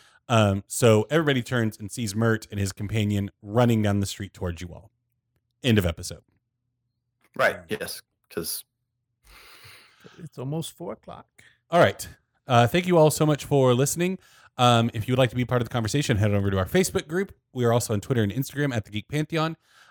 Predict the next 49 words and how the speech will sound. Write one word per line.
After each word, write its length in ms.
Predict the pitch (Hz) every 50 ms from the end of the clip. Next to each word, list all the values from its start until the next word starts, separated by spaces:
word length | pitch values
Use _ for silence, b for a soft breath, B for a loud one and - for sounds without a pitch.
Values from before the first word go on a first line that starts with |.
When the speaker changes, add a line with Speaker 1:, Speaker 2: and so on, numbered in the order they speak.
| b b
Speaker 1:
Uh, 240 | - 123 120 123 113 110
if 200 | 123 117 - -
you 120 | 127 127 127
wanna 160 | 143 165 170
be 80 | 165 151
part 160 | - 170 165
of 80 | 151
our 80 | 156 147
Patreon 480 | - - 190 202 - 139 127 110 107 -
community 580 | - 110 104 104 98 92 98 92 87 85 -
and 300 | - 98 98 98 98 95
join 240 | 98 110 110 117 113
the 60 | 110 110
really 160 | 120 120 113
fun 180 | - 131 120
Discord 460 | 117 151 151 - - - 107 98 95 90
that 80 | -
we 140 | 101 104 92
have 340 | 92 101 92 90 90 90 90
where 160 | 92 90 90
lots 200 | 101 117 120 -
of 80 | 117 110
wacky 260 | 117 123 120 120 107
stuff 220 | - - - - -
happens 340 | 95 92 - 95 98 98
and 80 | 98 87
ask 260 | 98 104 104 - -
us 80 | 135 -
questions 460 | - - - - - - 101 95 92
for 100 | - 101 98
Eberron 260 | 107 113 120 120 123
Reviewed, 340 | 127 123 131 170 156 110 87 b b b b b b b b b -
um, 320 | 113 107 107 104 101 104 101
you 80 | 117 -
can 80 | 120
head 120 | 117 113 120
on 100 | 113 113
over 120 | 113 107
to 80 | 101 101
patreon 400 | - - 131 120 - 127 113 110
dot 180 | 107 107 - -
com 200 | - 120 127 131
slash 240 | - 110 101 95
the 80 | - 101
geek 180 | 101 107 - -
pantheon 520 | - 127 123 110 110 110 104 117 131 147
to 100 | - -
join 280 | 101 104 95 92 95 95
that. 260 | 104 120 - _